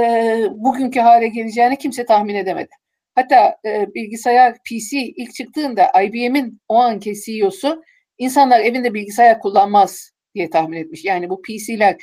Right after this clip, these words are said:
e, işe yaramaz. Hani, e, a-, büyük bilgisayarlar olmak zorunda, e, demiş. Yani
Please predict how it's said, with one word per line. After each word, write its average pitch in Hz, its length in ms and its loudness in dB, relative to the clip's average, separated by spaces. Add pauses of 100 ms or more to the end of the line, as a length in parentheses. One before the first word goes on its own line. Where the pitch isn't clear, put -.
(280)
e, 415 100 -10 (100)
işe 214 220 -2
yaramaz. 202 680 2
Hani, 180 260 -4
e, 180 800 -2
a-, 202 200 0
büyük 226 240 -2
bilgisayarlar 170 640 2
olmak 165 800 -4
zorunda, 151 480 -4 (380)
e, 208 40 -10 (360)
demiş. 147 280 -2
Yani 156 180 2